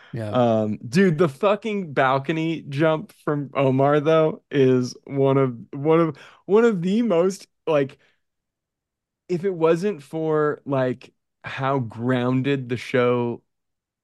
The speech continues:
Speaker 2: always is, when you take little things like that out of context, it is straight up Looney Tunes shit.
Speaker 1: Well, there's so-,
Speaker 2: Which
Speaker 1: and
Speaker 2: Omar is a Looney Tunes character.
Speaker 1: He is, and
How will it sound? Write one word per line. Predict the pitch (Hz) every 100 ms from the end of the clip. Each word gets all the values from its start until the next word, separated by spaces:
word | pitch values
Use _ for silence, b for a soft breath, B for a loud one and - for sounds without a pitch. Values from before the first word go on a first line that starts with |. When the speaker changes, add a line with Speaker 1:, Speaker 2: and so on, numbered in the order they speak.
| _ -
Speaker 2:
always | 131 127 135 120
is, | - 120 120 123 120 -
when | 131 127 131
you | 131
take | - 143 143 -
little | 127 127 139 143
things | 139 127 123 120
like | 113
that | 110 104 117 -
out | 113
of | 117 120 127 _ _ _ _ 120
context, | 113 110 127 139 - - _ -
it | 127 127
is | 113 -
straight | - - 120 117
up | 110
Looney | 107 98 98
Tunes | - 71 -
shit. | - -
Speaker 1:
Well, | 180 196 -
there's | 180 247 247
so-, | 302
Speaker 2:
Which | 185 214
Speaker 1:
and | 202
Speaker 2:
Omar | 165 170 170 170
is | 156
a | 160
Looney | 151 151
Tunes | 139 151 139
character. | 180 175 - - _ _ -
Speaker 1:
He | 185 196
is, | 214 175 143
and | - 175